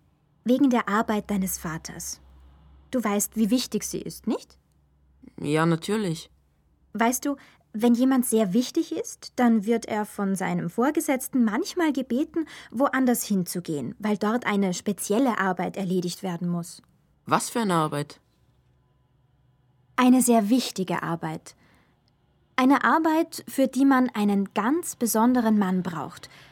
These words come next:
Speaker 1: Das verstehst du sicher, nicht?
Speaker 2: Und wir müssen alle mit?
Speaker 1: Aber natürlich.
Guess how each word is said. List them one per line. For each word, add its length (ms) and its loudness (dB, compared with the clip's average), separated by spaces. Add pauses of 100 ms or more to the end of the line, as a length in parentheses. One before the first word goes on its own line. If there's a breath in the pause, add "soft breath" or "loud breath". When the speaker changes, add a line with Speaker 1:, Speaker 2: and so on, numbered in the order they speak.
(320 soft breath)
Speaker 1:
Das 160 -2
verstehst 480 -2
du 60 -2
sicher, 420 -6
nicht? 340 -2 (720)
Speaker 2:
Und 100 4
wir 100 6
müssen 360 2
alle 260 4
mit? 380 -2 (240)
Speaker 1:
Aber 240 4
natürlich. 640 0